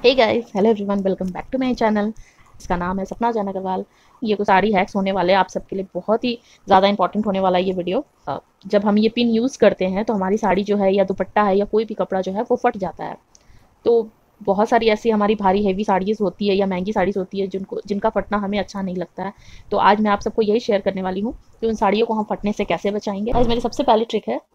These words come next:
ये देखिए, इसके लिए आपको चाहिए होगा ये एक मोती और ये safety pin। आप इस मोती को बस इसके अंदर डालें और you are ready to go।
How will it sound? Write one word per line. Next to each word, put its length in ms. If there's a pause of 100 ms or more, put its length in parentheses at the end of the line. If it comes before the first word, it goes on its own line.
(440)
ये 80
देखिए, 200
इसके 180
लिए 80
आपको 140
चाहिए 260
होगा 160
ये 200
एक 100
मोती 360 (280)
और 160
ये 160
safety 300
pin। 200 (480)
आप 180
इस 160
मोती 260
को 140
बस 180
इसके 220
अंदर 320
डालें 340 (760)
और 180 (280)
you 80
are 80
ready 200
to 120
go। 100